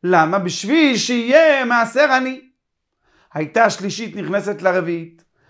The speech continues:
אז אנחנו מ-, מ-, ממליצים לו, "אדרבה, מדחנו בשלישית", כדי שזה ייחשב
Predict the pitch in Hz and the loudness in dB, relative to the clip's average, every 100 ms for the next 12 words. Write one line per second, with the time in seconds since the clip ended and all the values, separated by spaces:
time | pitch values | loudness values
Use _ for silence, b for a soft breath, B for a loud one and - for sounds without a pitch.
0 | _ - 151 190 175 214 208 208 208 202 | _ -8 0 2 2 2 2 4 4 2
1 | 214 208 208 202 - 302 254 240 277 285 | 2 2 0 -2 -4 -2 4 4 4 2
2 | 254 233 190 226 233 294 302 226 208 175 | 2 0 0 -2 2 0 2 -2 -6 -10
3 | 165 - 180 160 175 180 202 208 165 214 | -12 -8 -8 -4 -4 -2 -2 -2 -2 -4
4 | - 262 | 2 2